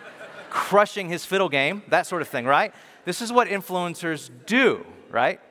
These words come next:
Okay, that might be silly, but listen. Willard says this, "One of the major transitions of life is to recognize who has taught us, mastered us, and then to evaluate the results in us of their teaching.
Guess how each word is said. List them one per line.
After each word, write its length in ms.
Okay, 220
that 140
might 120
be 60
silly, 320
but 120
listen. 260
Willard 240
says 180
this, 300
"One 140
of 80
the 60
major 460
transitions 760
of 220
life 360
is 120
to 100
recognize 680
who 160
has 420
taught 320
us, 520
mastered 580
us, 540
and 200
then 240
to 160
evaluate 580
the 80
results 640
in 180
us 340
of 200
their 120
teaching. 540